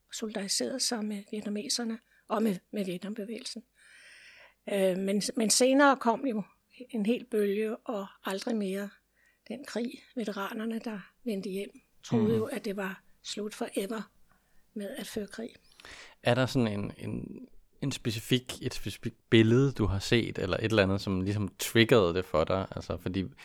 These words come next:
Speaker 2: altså, hvordan får man ligesom, nu tænker jeg, nu lever vi i dag, øh, der kan vi følge med i, øh, øh, Ukrainekrigen, øh, på de sociale medier, og se videoer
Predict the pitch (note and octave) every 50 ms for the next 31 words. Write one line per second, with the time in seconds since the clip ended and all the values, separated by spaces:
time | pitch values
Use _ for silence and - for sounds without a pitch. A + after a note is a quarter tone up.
0 | - - - G#2 G#2 G2+ G2+ G2+ G#2 G#2+ - - C#3 A#2+ G#2 F#2+ F#2+ F#2+ G2 G2+
1 | - G#2+ G2 G2 G2 - - A#2+ A2 G2+ - - G2 G2 G2 G2 G2+ G2+ G#2 G#2
2 | G2 G2 G2 G2 F#2 F2 - A2 A2 - - - - - - - - - - -
3 | _ _ _ - G2+ F#2+ F#2 F2+ F2+ F2 F2 F2 E2+ E2 E2 D#2+ D#2+ F#2 - -
4 | - - - _ _ - G2+ G2 - G2 F#2+ - - G2+ F2 F2 F#2 F#2 F2+ F2+
5 | F#2+ G2 G2+ - - F2+ F2 D#2+ D2+ D2 D2 D#2 E2+ F2 E2+ - - - - -
6 | - - - _ _ - - F2+ D#2+ D#2 - - - - - - - - G#2 G#2
7 | G2+ G2 G2+ G#2 - - - G2 F2+ F2+ E2+ F2 F2 - - - - - F#2 E2+
8 | E2 D#2+ D#2+ - - - - F2+ - - - - G2+ F#2+ E2+ E2 F2 F#2+ G2 -
9 | - - F#2 F2 F2+ - - E2+ - - F2+ F2 G2 G#2 G#2+ G#2 - - G2+ F#2
10 | E2+ E2 E2